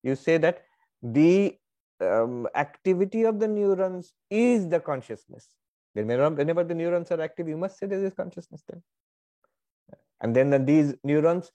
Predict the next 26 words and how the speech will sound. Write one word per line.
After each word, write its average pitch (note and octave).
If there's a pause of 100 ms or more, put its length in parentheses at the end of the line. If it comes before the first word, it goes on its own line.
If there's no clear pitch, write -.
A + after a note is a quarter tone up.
which C#3+
co-, B2+
the B2
parts D3+
in D3+
the C#3+
brain D3
which D3
correspond D#3+
to D3+
the D3
perception D#3+
of D3
sound, F#3 (520)
are D2+
active D3+ (160)
in A#2+
a B2
comatose D#3
brain. G2 (200)
What B2+
will D3
you D3
say C#3
then? D3 (1900)
That, B2